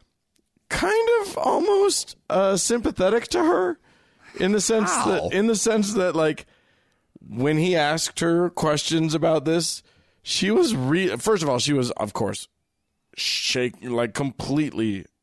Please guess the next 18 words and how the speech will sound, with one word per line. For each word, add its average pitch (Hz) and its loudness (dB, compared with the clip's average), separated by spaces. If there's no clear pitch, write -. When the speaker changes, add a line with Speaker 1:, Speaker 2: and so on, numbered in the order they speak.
Speaker 1:
rattled 107 -4
by 92 -2
this 92 -6
because 110 -4
this 139 -2
went 113 -6
viral 110 -2
and 101 -6
suddenly 98 -6
she 101 -6
has 90 -6
no 98 -6
business 87 -10
and 80 -16
she's 110 -6
getting, 98 -4
like, 104 -2
Speaker 2:
Mm. 92 -10